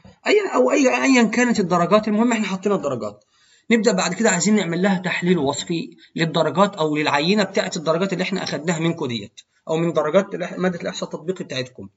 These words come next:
أول حاجة يا جماعة نبدأ نشوفها، شايفين الأنالايز ده شريط اللي هو القوائم،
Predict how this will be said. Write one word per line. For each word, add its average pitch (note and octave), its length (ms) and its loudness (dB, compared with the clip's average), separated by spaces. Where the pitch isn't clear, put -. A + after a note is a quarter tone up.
أول F#3+ 300 4
حاجة G3+ 260 0
يا E3+ 60 0
جماعة F3+ 300 -2
نبدأ F3 360 -2
نشوفها، F3+ 640 -4
شايفين G#3 380 2
الأنالايز F3+ 420 2
ده G3+ 240 2
شريط A3 580 0
اللي D#3+ 100 -2
هو F#3+ 40 2
القوائم، D3+ 800 -2